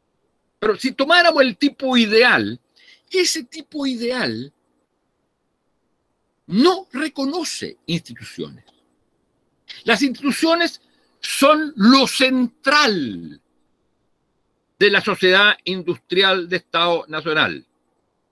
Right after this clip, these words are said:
Y cuando faltan, es la patología. Y la gente se suicida por os-,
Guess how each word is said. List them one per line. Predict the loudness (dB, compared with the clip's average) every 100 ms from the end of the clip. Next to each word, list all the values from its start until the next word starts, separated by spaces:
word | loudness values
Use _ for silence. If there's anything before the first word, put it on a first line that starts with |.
| _ _ _ -2
Y | 0
cuando | 2 2 4 2
faltan, | 4 4 4 0 -2 -4 _ _ _ _ _
es | 0 2
la | 2
patología. | 2 2 0 0 -2 0 2 0 -4 _ _ _ _ _ _ _ _ _ _ _ _ -4
Y | -2
la | 0
gente | -2 -4 -4 -6
se | -6
suicida | -8 -6 -2 0
por | 0 0
os-, | 0 -4